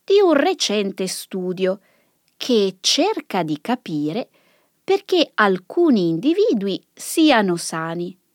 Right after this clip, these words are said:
pur essendo portatori di mutazioni patogeniche. Infine, concluderemo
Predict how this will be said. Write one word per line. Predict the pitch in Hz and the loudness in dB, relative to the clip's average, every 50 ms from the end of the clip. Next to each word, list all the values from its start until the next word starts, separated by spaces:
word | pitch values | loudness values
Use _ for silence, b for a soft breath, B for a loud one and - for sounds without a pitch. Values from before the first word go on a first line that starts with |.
| _ _ _ _ _ _ _ _ _ | _ _ _ _ _ _ _ _ _
pur | - - 123 113 190 | -14 -12 -10 -6 -4
essendo | 240 294 - - - - 277 233 220 240 262 277 302 427 - - _ _ _ _ | -4 -4 -4 -4 -2 0 2 2 2 2 2 2 2 0 -2 -4 _ _ _ _
portatori | - - 494 - 233 - - 262 254 - 175 151 156 214 269 320 285 240 180 | -2 0 0 0 0 -2 -2 -4 -2 -2 -4 -2 -2 0 0 2 2 2 0
di | 175 165 147 143 | 0 -2 -2 0
mutazioni | 151 165 208 294 359 - - 349 359 349 - - - 220 190 180 180 175 175 165 165 | 0 2 2 2 2 2 2 0 0 0 -4 -8 -2 0 2 2 2 0 0 -2 -4
patogeniche. | - _ - 190 190 190 - 165 156 160 160 135 131 131 147 147 147 - 170 - _ _ _ _ _ _ _ _ _ _ _ _ _ _ _ _ _ _ _ _ _ _ - | -4 _ 0 0 0 0 -2 -4 -4 -4 -4 -6 -4 -4 -6 -6 -6 -8 -16 -18 _ _ _ _ _ _ _ _ _ _ _ _ _ _ _ _ _ _ _ _ _ _ -10
Infine, | - 175 156 160 160 - - - 180 165 165 160 185 262 302 - b b b b b b b b b b _ | -6 -4 -4 -4 -6 -8 -12 -10 -8 -6 -4 -2 -2 -2 -4 -4 b b b b b b b b b b _
concluderemo | - - 415 - - - 302 294 269 202 208 196 196 233 285 269 240 214 233 311 - | -4 -2 -2 -2 0 2 4 4 4 6 4 4 4 4 4 6 6 4 2 0 -2